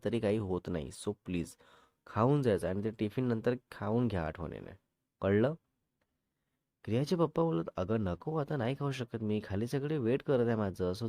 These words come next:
जाऊ दे मला. आणि टू डेजमध्ये सर्व फायनल करून यायचं आहे मला, कारण मग इकडे माझं कंटिन्यू काम असणार आहे, so तिकडे जाता येणार नाही ना मला."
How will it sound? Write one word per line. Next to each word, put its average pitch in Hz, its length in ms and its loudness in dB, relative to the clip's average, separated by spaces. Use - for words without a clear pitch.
जाऊ 95 200 4
दे 95 120 -2
मला. 78 240 -6
आणि 98 160 -6
टू 117 140 4
डेजमध्ये 147 380 2
सर्व 127 280 2
फायनल 117 320 0
करून 127 200 -2
यायचं 101 320 0
आहे 107 80 2
मला, 82 220 0
कारण 95 260 0
मग 107 160 0
इकडे 107 260 -2
माझं 113 200 0
कंटिन्यू 107 440 0
काम 110 320 2
असणार 113 240 -2
आहे, 127 120 0
so 120 300 0
तिकडे 113 200 0
जाता 117 240 4
येणार 120 200 6
नाही 107 180 2
ना 127 100 2
मला." 135 220 -2